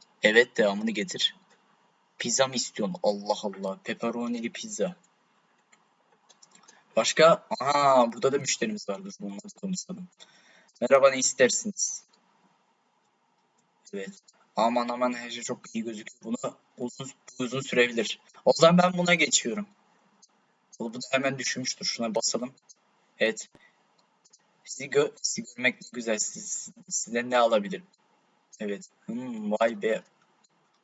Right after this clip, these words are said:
Kızım sen kimsin? Ben ilgileniyorum bunlarda. En iyisi. Şunla, şunla da konuşalım. "Merhaba, ne istersiniz?" Evet, ne istiyorsun?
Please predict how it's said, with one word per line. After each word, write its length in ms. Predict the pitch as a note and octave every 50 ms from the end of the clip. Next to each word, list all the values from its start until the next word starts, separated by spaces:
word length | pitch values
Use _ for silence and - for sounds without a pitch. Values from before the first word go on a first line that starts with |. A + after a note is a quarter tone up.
| _ _ _ _ A3 - - _ _ _ _ _ _ _
Kızım 220 | - - - C#3+
sen 220 | C#3+ F3 F3 E3+ E3+
kimsin? 380 | - - - - A#2 G#2+ - - _ _ _ _ _ _ - _ _ _ _ _ _ _ _ _ _ _ -
Ben 200 | A2+ - - E3+
ilgileniyorum 580 | D#3+ - C#3+ C3 C3 B2 A#2+ A#2 A2+ A2 G#2+
bunlarda. 340 | G#2+ G#2 G#2 G2+ G2+ G2+ - - - _ - -
En 60 | A#2
iyisi. 360 | - A2+ G#2+ - - - - F#2+ F2+ _ _ _ _ - _ _ _ - _ _ _ _ _ _ _ _
Şunla, 460 | - - - - - A#2+ A#2+ B2 - - -
şunla 320 | - - B2+ B2+ B2 A#2+
da 60 | B2+
konuşalım. 560 | A#2+ - - A2 - - - G#2+ G#2 A2 B2+ - _ - - _ _
"Merhaba, 280 | A#2 A#2+ - C3 B2+ B2+
ne 80 | C3 C3
istersiniz?" 800 | B2 - - - B2 A#2 - - - G#2+ G2+ - - - - - - _ _ _ _ _ _ _ _ _ _ _ _ _ _ _ - - _ -
Evet, 140 | G#2+ -
ne 60 | - -
istiyorsun? 680 | - - - - - - C3+ C3 - - C#3+ E3+ F3